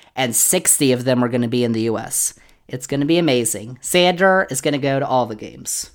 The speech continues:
Well, probably not all of them, 'cause they're gonna be all over the place. But whatever. I'm not done with soccer, though,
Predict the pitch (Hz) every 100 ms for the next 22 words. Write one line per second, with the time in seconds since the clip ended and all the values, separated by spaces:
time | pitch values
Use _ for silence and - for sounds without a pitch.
0 | _ 131 135 104 90 - - 107 104 -
1 | - - _ _ 117 113 117 110 107 104
2 | - 107 107 101 - - - - _ -
3 | - - _ 135 120 - _ _ _ _
4 | 117 85 - - _ _ - 160 214 185
5 | 190 185 135 - 175 - 110 80 113